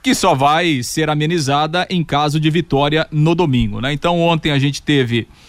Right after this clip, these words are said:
é, é, vaias, né, por parte da torcida. Aliás, até a gente comentou, né, na, no,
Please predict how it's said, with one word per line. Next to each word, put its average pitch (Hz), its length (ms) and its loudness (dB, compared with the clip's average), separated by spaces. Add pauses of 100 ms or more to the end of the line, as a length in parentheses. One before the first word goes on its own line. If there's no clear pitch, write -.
(260)
é, 113 460 -2 (200)
é, 104 800 -6
vaias, 156 480 2
né, 147 120 0
por 135 180 -2
parte 135 300 -2
da 123 80 -2
torcida. 170 760 -2 (100)
Aliás, 156 280 -2
até 170 220 -2
a 208 60 2
gente 196 200 -2
comentou, 139 440 0
né, 120 280 -2
na, 107 340 -4
no, 113 240 0